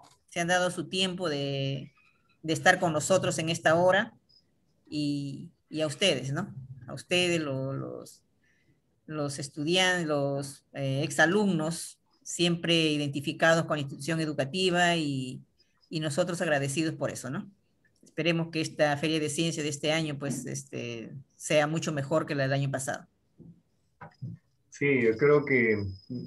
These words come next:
Speaker 2: tenemos limitaciones de poder vernos físicamente y yo creo que la interacción física es muy necesaria, porque no ha habido mucha participación. Físicamente les aseguro que se animaban a participar,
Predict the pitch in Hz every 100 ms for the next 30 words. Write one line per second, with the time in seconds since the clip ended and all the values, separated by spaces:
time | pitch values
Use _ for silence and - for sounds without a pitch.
0 | - 135 143 185 190 165 139 - 113 -
1 | 180 180 151 156 151 123 113 107 120 131
2 | 143 143 143 143 135 135 147 - - 120
3 | 151 151 147 143 127 127 120 135 135 120
4 | 117 120 120 120 - 170 165 196 175 156
5 | 143 139 156 160 139 113 156 156 123 101
6 | 95 _ _ _ _ _ - 120 120 123
7 | 120 - - 139 151 170 180 180 175 180
8 | 175 165 123 123 123 123 123 180 156 -
9 | 208 - 170 160 190 175 147 139 131 147
10 | 170 190 160 143 135 120 127 131 151 151
11 | 143 127 120 120 117 120 123 -